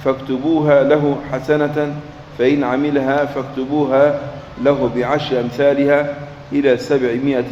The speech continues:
ضعف. Allah-u Teala hadis-i kutsiye şöyle buyurur: Kulun bir günahı arzu ederse yapıncaya kadar yazmayın. Eğer günahı işlerse aynısını yazın. Benim için terk ederse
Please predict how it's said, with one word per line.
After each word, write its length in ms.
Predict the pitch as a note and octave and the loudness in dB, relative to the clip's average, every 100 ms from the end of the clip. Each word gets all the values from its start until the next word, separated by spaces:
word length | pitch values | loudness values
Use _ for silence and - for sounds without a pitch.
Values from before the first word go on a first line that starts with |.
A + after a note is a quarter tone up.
| C3 | -4
ضعف. 260 | A2 G2+ - - - - - - - - | -4 -6 -12 -16 -16 -20 -20 -20 -14 -4
Allah-u 380 | C3 E3 D#3+ D3+ | 2 2 2 2
Teala 360 | C#3+ C#3 C3+ C#3 C#3 - C3 | 2 2 0 -4 -12 -12 -6
hadis-i 340 | B2+ C3+ C3+ | -6 -4 -8
kutsiye 360 | B2 B2+ C#3 B2+ | -8 -8 -4 -4
şöyle 320 | C3+ C3 A2 | -2 0 0
buyurur: 220 | G#2+ A#2 A#2+ - - - - - - | -4 -10 -12 -18 -20 -20 -20 -20 -10
Kulun 300 | C3+ D#3 F#3 | -2 0 0
bir 100 | E3+ | 0
günahı 500 | D3+ C#3+ C3+ C3+ C#3 G#2 - - | 0 0 0 0 0 -2 -6 -2
arzu 280 | C3 C3 C3 | 2 2 2
ederse 580 | D3 C3+ D3+ D3+ D#3 D#3 D#3 - - - - | 0 4 2 2 -2 -2 -4 -12 -16 -16 0
yapıncaya 600 | C3 C3+ F3 C#3+ C3+ A#2+ | 2 2 -2 0 2 2
kadar 220 | C3 D3+ | 2 4
yazmayın. 460 | D3 C3+ - F#2 D#2 - - - - - - | 4 2 -2 -8 -10 -14 -18 -18 -18 -18 -2
Eğer 260 | C3 D#3 C3+ G2 - A#2+ | 2 4 4 0 -8 -6
günahı 440 | B2+ C3 C3+ C#3+ B2+ | -2 -2 2 0 0
işlerse 600 | - - D3+ D3+ D#3 D3+ D3+ - - - - | -6 0 2 2 2 2 0 -6 -14 -10 -2
aynısını 440 | D#3+ C#3+ A#2+ B2 | 0 0 -2 -4
yazın. 280 | A#2+ G#2+ - - - - - - - - | -4 -4 -8 -16 -18 -20 -20 -20 -20 0
Benim 220 | C#3 E3 | 2 2
için 240 | E3 - C3+ | -2 -4 -4
terk 260 | D3+ C#3+ D3 | -2 -2 0
ederse 480 | C3+ D3+ - D#3+ | 2 2 2 0